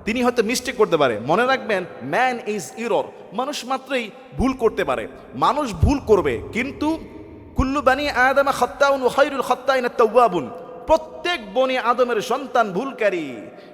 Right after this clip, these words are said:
রাসূল সাল্লাল্লাহু আলাইহি সাল্লাম বলছেন, তবে শ্রেষ্ঠ হলো সে যে ব্যক্তি তাওবা করে আল্লাহর কাছে। ভুল হতে পারে, প্রকাশ্যে ভুল করলে প্রকাশ্যে ক্ষমা চেয়ে নেবে,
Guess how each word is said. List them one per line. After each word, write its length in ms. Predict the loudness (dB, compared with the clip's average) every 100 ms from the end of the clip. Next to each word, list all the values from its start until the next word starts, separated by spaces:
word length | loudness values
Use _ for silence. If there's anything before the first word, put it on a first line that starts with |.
| -2
রাসূল 280 | -2 -2 -4
সাল্লাল্লাহু 100 | 0
আলাইহি 180 | 0
সাল্লাম 240 | 0 -2 0
বলছেন, 360 | -2 0 -4
তবে 220 | 0 0 2
শ্রেষ্ঠ 400 | 0 0 0 -2
হলো 240 | -2 -4
সে 420 | -2 0 2 2
যে 120 | 2
ব্যক্তি 300 | 0 -2 -8
তাওবা 340 | -2 0 2 0
করে 180 | -2 -2
আল্লাহর 280 | -2 -2
কাছে। 260 | -4 -10 -12 -18 -20 -20 -20 0
ভুল 240 | 2 6
হতে 240 | 6 8 6
পারে, 220 | 4 2
প্রকাশ্যে 480 | 2 2 2 -2 -2
ভুল 160 | -2
করলে 240 | -4 -2 0
প্রকাশ্যে 420 | 0 0 0 0
ক্ষমা 240 | 2 2
চেয়ে 200 | 4 2
নেবে, 200 | 2 0